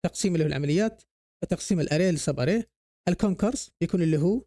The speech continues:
ريكيرسيفلي سورت تو سب أريز، بيكون عندنا اللي هو أري هنا، أري هنا، هو بيجي في النهاية بس قلنا أقص-، قسمناها بشكل أكبر، بيحلهم ريكيرسيفلي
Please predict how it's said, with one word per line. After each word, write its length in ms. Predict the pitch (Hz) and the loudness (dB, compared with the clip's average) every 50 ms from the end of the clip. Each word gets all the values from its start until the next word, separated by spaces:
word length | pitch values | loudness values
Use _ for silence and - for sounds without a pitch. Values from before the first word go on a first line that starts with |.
| _ _ _ _ - | _ _ _ _ -4
ريكيرسيفلي 580 | 180 - - 220 190 - - 156 156 170 226 233 | -4 0 0 0 0 0 0 -2 0 0 0 0
سورت 380 | - - - 190 196 - - _ _ | 0 0 0 0 0 -2 -4 _ _
تو 80 | 254 247 | -2 -2
سب 240 | - - 190 - - | 0 0 -2 -2 -2
أريز، 340 | 127 131 127 131 - - _ _ _ 143 | -4 -4 -4 -6 -10 -16 _ _ _ -10
بيكون 200 | 156 - - 156 | -6 -4 -2 -2
عندنا 160 | 147 147 147 | 0 0 0
اللي 120 | 139 139 135 | 0 0 0
هو 60 | 135 | 0
أري 180 | 139 135 135 | 0 0 0
هنا، 220 | 131 143 156 214 233 - _ _ _ _ _ _ _ _ _ _ _ 147 | 0 0 0 -2 -4 -4 _ _ _ _ _ _ _ _ _ _ _ -2
أري 140 | 143 139 | 0 0
هنا، 320 | 131 147 175 202 247 240 - _ _ _ _ _ _ _ _ _ - | 2 2 2 0 0 -2 -6 _ _ _ _ _ _ _ _ _ 0
هو 260 | 220 214 240 - - - _ _ - | 2 2 2 0 -4 -8 _ _ -2
بيجي 200 | 220 208 - 196 | -2 0 0 -2
في 200 | 170 - - - | -2 -2 -2 0
النهاية 260 | 185 185 180 196 196 | 0 2 2 2 2
بس 480 | 180 180 185 - - - - - - _ _ _ _ _ _ _ _ _ _ _ _ _ _ _ _ - 156 | 0 0 -2 -2 -6 -10 -14 -16 -20 _ _ _ _ _ _ _ _ _ _ _ _ _ _ _ _ -6 -6
قلنا 180 | 156 151 151 | -4 -4 -4
أقص-، 240 | 151 - - - - | -6 -6 -8 -14 -8
قسمناها 400 | - 156 - - 156 151 143 147 | -8 -8 -6 -4 -4 -4 -2 -4
بشكل 260 | 131 - 143 - - | -4 -6 -8 -6 -6
أكبر، 300 | 170 - - _ 175 - - _ _ _ _ _ _ _ _ _ _ _ _ _ _ _ _ _ _ - | -6 -6 -6 _ -8 -8 -8 _ _ _ _ _ _ _ _ _ _ _ _ _ _ _ _ _ _ -4
بيحلهم 460 | 220 - - 233 220 220 208 208 190 | -2 0 0 0 2 2 2 2 0
ريكيرسيفلي 640 | 175 - - 175 - - 147 127 123 127 120 - | 0 0 0 -2 -2 -2 -4 -4 -4 -4 -4 -6